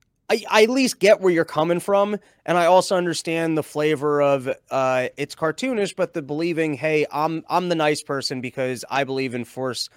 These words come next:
forced wealth redistribution," which is really what they believe in. But they think, "Hey, that's, uh, that's what makes me a nice person, and that's what makes these Republicans mean,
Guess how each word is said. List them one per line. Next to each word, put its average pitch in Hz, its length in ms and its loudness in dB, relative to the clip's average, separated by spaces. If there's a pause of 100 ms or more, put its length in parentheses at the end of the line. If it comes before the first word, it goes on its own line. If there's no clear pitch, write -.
(220)
forced 139 360 -4
wealth 123 240 -2
redistribution," 110 760 -8
which 113 160 -8
is 190 100 -4
really 214 240 8
what 147 200 4
they 135 100 2
believe 113 320 -6
in. 98 80 -14
But 107 140 -10
they 147 180 0
think, 139 360 -2 (280)
"Hey, 135 320 4 (140)
that's, 170 360 2
uh, 147 480 2
that's 160 240 0
what 170 140 -2
makes 151 240 -4
me 147 180 0
a 156 60 0
nice 156 200 0
person, 165 500 -4 (260)
and 131 80 -6
that's 147 160 -2
what 147 100 -4
makes 143 220 -2
these 131 160 -8
Republicans 131 600 -4
mean, 196 380 0